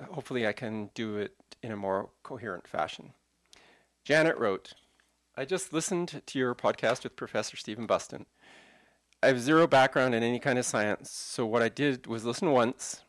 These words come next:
then I read his paper to which he provided a link, then I researched some of the terminology used, then I listened a second time.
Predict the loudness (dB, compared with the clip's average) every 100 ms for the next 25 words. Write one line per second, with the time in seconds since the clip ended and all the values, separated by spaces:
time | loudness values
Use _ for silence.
0 | _ _ 0 4 4 4 0 -2 -2 -2
1 | -8 -8 -10 -8 -14 -2 0 0 -2 -2
2 | -4 -8 -20 -20 -20 -20 _ _ -2 2
3 | 2 0 -2 -4 -4 -6 -6 -8 -4 -2
4 | 2 0 0 -6 -8 -10 -12 -16 -20 _
5 | _ _ -2 2 2 2 -2 -6 -6 -6
6 | -6 -6 -10 -10 -10